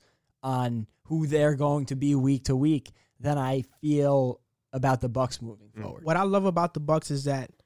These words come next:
Speaker 3: they don't need to be in shootouts to win, but they can win if they're in the shootout. That's what I like about the Bucks. They can put up points,
Speaker 2: Mm.
Speaker 3: but they don't need to because that defense is elite.
Speaker 2: Mm-hmm.
Speaker 1: I wanna see them get healthy, too.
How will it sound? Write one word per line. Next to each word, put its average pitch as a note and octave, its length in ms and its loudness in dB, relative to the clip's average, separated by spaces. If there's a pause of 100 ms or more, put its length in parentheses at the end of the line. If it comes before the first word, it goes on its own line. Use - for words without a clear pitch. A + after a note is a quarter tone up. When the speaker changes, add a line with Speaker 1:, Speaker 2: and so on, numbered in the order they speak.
(640)
Speaker 3:
they F3+ 140 2
don't A#3 220 2
need F#3 360 -2
to F#3 160 -4
be F3 180 0
in E3+ 80 2
shootouts E3 520 -2
to - 80 -8
win, C#3+ 420 -2
but D#3 160 -4
they F3+ 100 4
can D#3 300 -2
win F3+ 220 6
if C#3+ 120 -2
they're D#3+ 180 2
in C#3 100 0
the C3 40 -8
shootout. B2+ 480 -6 (800)
That's F#3+ 260 -2
what G3 100 2
I F3 40 2
like E3+ 220 0
about D3 240 0
the - 40 -10
Bucks. C3+ 480 -6 (380)
They G3 120 2
can G3+ 140 4
put G3+ 200 4
up F#3+ 140 2
points, G#3 560 0 (360)
Speaker 2:
Mm. B2+ 140 -10
Speaker 3:
but D3+ 140 -8
they F3 100 0
don't F#3+ 220 2
need F3 240 4
to - 260 -14 (180)
because C#3 200 -6
that D#3+ 200 -2
defense E3 560 -6
is C3+ 160 -10
elite. C3 320 -4 (340)
Speaker 2:
Mm-hmm. A#2 360 -12 (400)
Speaker 1:
I D3+ 120 -2
wanna G3+ 180 0
see A3 200 -2
them F3+ 120 -4
get D3 140 -4
healthy, C3+ 340 -4
too. G#2 280 -6